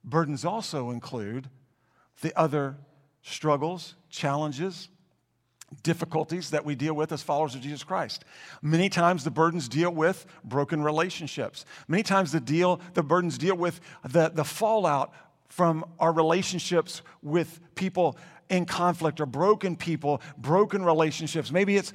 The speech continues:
unwanted circumstances. Whatever the burdens, what Paul is saying is they're too heavy for us to bear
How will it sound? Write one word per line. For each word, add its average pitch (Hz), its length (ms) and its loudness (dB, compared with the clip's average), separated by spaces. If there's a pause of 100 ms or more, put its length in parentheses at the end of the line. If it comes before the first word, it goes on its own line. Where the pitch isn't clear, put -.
(180)
unwanted 190 480 4
circumstances. 175 840 -4 (220)
Whatever 214 560 6
the 233 160 6
burdens, 190 480 6
what 208 160 6
Paul 240 320 6
is 220 80 6
saying 214 320 4
is 208 180 2
they're 190 100 4
too 277 240 4
heavy 240 340 6
for 220 220 6
us 214 220 8
to 180 140 2
bear 143 420 4